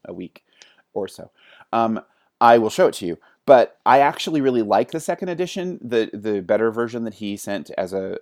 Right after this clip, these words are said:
an apology, which is awesome. He's just kind of amazing.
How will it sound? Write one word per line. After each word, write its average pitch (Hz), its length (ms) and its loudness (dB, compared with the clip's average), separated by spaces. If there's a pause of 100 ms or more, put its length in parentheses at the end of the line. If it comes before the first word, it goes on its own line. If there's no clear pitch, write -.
an 95 80 -10
apology, 101 600 -6
which - 420 -12 (120)
is 92 340 -12 (120)
awesome. 95 380 -6
He's 87 260 -18
just - 240 -18
kind 87 160 -18
of 87 60 -18
amazing. 90 400 -16